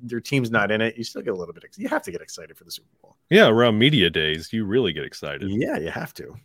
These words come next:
Speaker 1: You have to. So, um, but I, I,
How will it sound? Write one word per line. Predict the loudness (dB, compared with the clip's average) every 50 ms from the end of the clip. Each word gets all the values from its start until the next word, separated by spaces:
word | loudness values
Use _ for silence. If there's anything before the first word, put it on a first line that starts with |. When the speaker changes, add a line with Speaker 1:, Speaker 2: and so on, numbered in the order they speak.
| _ _ -18
Speaker 1:
You | -14 -12
have | -12 -12 -12 -14
to. | -18 -18 -16
So, | -12 -12 -10 -10 -10 -12 -14 -20 -20 -20 -20 -20 -20 _ _ 0
um, | 2 4 4 6 4 4 4 4 4 4 4 2 2 0 -2 -4 -6 -8 -10 _ _ _ _
but | 0 4 4 4 4 4
I, | 2 2 2 2 0
I, | 0 0 0 0